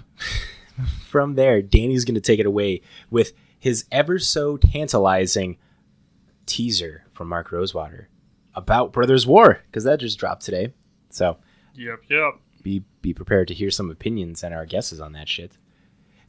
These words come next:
Speaker 1: Then after that, we're gonna jump into the news, where we're gonna start off with some Magic Kids news, and then there's some Commander Decks news, and Pe-, Phyrexia news, and, uh, a whole bunch of other Jumpstart news, and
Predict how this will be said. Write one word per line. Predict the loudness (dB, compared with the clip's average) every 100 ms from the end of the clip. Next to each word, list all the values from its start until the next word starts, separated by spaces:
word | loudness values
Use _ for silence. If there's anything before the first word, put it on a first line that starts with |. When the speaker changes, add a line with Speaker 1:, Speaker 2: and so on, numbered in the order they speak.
| 2
Speaker 1:
Then | 2 2
after | -2 -4 0 4
that, | 6 4 2
we're |
gonna | 0 2
jump | 2 2
into | 0 -4
the |
news, | -2 0 0 2
where | 2
we're |
gonna | 0 0
start | 0 2
off | 2 -2
with | -8
some | -8 -10
Magic | -12 -12 -6
Kids | -6 -4 -4
news, | -4 -4 -4 -6
and | -6
then | -6 -6
there's | -6 -4
some | -6 -8 -14
Commander | -8 -6 -6 -4
Decks | -4 -2 -4 -4
news, | -4 -6 -6 -6 -6
and | -8 -14 -14 -10
Pe-, | -10 -12
Phyrexia | -6 -2 0 0 -2 -4
news, | -4 -6 -6 -4
and, | -6 -8 -14 _ _ _ _ -8
uh, | -6 -6 -8 _ _ _ _ _ _ _ _ _ _ _ _
a | -20 -18 -10
whole | -6 -4
bunch | -4 -2
of |
other | -2 -2
Jumpstart | -4 -4 -2 -2 -4
news, | -6 -6 -8
and | -10